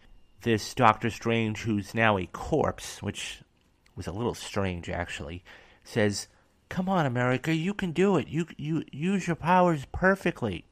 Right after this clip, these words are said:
So, subsequently, America starts beating the crap out of Wanda. <laughs> Um, then,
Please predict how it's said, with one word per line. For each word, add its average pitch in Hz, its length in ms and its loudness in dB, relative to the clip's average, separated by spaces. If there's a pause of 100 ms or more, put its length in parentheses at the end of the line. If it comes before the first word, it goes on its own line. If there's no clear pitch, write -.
(280)
So, 123 520 4 (600)
subsequently, 120 920 2 (480)
America 120 300 4
starts 107 280 4
beating 110 320 0
the 87 60 -6
crap 113 420 4
out 90 120 4
of 80 160 -6
Wanda. 87 360 -4 (120)
<laughs> - 180 2 (560)
Um, 104 500 4 (340)
then, 127 540 2